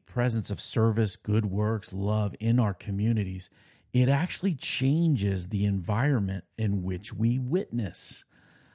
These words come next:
I like to use the word, Jesse, our evangelistic environment, right? You don't share g-, the gospel of Jesus Christ with other people in a vacuum, right? Um, it is a place where people think certain things about historic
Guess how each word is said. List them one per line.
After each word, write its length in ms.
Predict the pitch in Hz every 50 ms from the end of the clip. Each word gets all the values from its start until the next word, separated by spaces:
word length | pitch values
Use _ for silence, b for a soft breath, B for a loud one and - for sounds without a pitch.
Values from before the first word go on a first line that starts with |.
| b b b -
I 120 | - 101
like 240 | 101 104 107 101 -
to 80 | 110
use 180 | 101 104 101 98
the 80 | 104 98
word, 240 | 98 104 104 95
Jesse, 420 | 90 98 101 98 98 - 101 98 - -
our 240 | 104 104 104 - -
evangelistic 920 | 117 113 95 110 113 113 117 107 104 107 101 101 101 - - - 110 - -
environment, 760 | 117 110 98 98 113 117 135 131 117 95 85 87 - - - _ _ _ _
right? 300 | 98 98 95 101 110 - b b b b b b b
You 160 | - 107 113
don't 240 | 117 127 131 135 -
share 440 | - - - 123 113 117 117 120 117
g-, 280 | - 95 104 107 104 - -
the 140 | - 104 107
gospel 480 | 87 98 107 107 110 107 - - 107 104
of 60 | 95
Jesus 340 | 90 101 101 98 98 95 -
Christ 340 | - - 101 101 95 - -
with 120 | 95 92
other 180 | 101 95 101 95
people 380 | - - 101 98 - 92 - -
in 160 | - 107 101 98
a 100 | 98 95
vacuum, 680 | 90 95 98 95 95 98 95 - - 98 78 - - - _ _ _ _ _ _ _
right? 320 | 101 95 92 92 95 104 B B B B B B B B B B -
Um, 520 | 101 95 92 92 92 90 87 90 95 -
it 200 | - - 101 95
is 200 | 113 117 117 113
a 80 | 139 143
place 560 | - - - - 98 92 92 98 104 - -
where 140 | - 101 92
people 300 | - - 98 - 117 120
think 400 | 123 - - 180 196 - - -
certain 340 | - - 113 95 85 90 90
things 300 | 98 95 95 92 87 95
about 240 | 87 95 90 - -
historic 540 | 98 92 - - 110 98 92 90 85 87